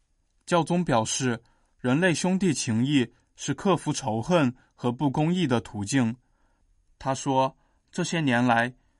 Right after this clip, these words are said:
我们作为兄弟姐妹一同前行。我们认识到，在尊重我们不同文化和传统中，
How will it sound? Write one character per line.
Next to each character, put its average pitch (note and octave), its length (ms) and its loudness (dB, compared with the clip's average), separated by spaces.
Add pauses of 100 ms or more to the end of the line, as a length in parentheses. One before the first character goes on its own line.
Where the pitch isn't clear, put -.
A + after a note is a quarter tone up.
我 B2+ 80 -4
们 B2 200 0
作 D#3+ 200 -2
为 B2+ 140 2
兄 E3+ 260 -2
弟 F3 160 0
姐 A#2+ 220 -2
妹 A#2+ 420 0
一 F3 140 -4
同 B2 240 -6
前 A2+ 240 -4
行。 A2+ 340 -4 (760)
我 C3+ 80 -2
们 C#3+ 140 2
认 E3+ 200 2
识 C#3+ 180 -6
到， B2 320 2 (400)
在 C#3+ 180 0
尊 F3+ 240 0
重 F#3+ 260 0
我 B2+ 100 2
们 B2 200 4
不 E3+ 140 0
同 B2 240 0
文 A#2 180 0
化 D3 340 2
和 B2+ 220 -6
传 B2+ 240 -4
统 C#3+ 240 -2
中， D3+ 280 -2